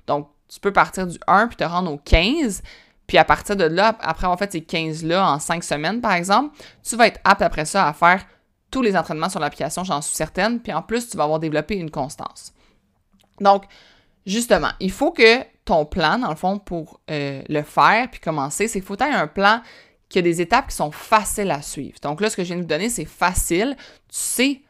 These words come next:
per-, comme précisément ce que tu vas faire. Puis, euh, dans le fond, tu continues à t'en servir au fur et à mesure que ta nive-, ton niveau de forme physique s'améliore en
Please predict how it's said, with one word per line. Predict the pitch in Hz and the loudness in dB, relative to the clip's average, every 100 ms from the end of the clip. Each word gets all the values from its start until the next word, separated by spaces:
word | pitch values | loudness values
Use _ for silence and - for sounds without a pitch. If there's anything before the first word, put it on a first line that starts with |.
| _ _ _ | _ _ _
per-, | 247 - - - - | 0 0 -6 -10 -4
comme | 165 | -2
précisément | - - 285 - 220 185 160 190 | -2 -2 -2 -2 0 0 2 0
ce | - | -2
que | |
tu | - 160 | -10 -4
vas | 139 | -4
faire. | - 131 170 320 101 - - - - _ - | -2 -2 -2 -2 -6 -12 -20 -20 -20 _ -10
Puis, | - 285 349 370 - _ _ | 0 2 2 -2 -14 _ _
euh, | 175 165 156 - _ | 2 2 0 -4 _
dans | - | -4
le | 165 | -2
fond, | 226 | -2
tu | 240 | -6
continues | - 175 - 220 | -2 -2 0 -2
à | 254 | 0
t'en | 190 170 | 0 -2
servir | 160 165 170 190 196 | -4 -6 -4 -2 -2
au | |
fur | 160 160 | -6 -6
et | |
à | 151 | -4
mesure | 143 147 196 | -4 -4 -4
que | 202 | -2
ta | 165 | -2
nive-, | 147 147 147 | -2 -6 -8
ton | - 156 | -6 -4
niveau | 151 180 | -2 -4
de | 196 | -4
forme | - 160 151 | -2 -2 -2
physique | 185 190 | -4 0
s'améliore | 170 151 151 151 190 240 - | 0 0 2 6 6 4 2
en | 175 196 226 | 4 6 4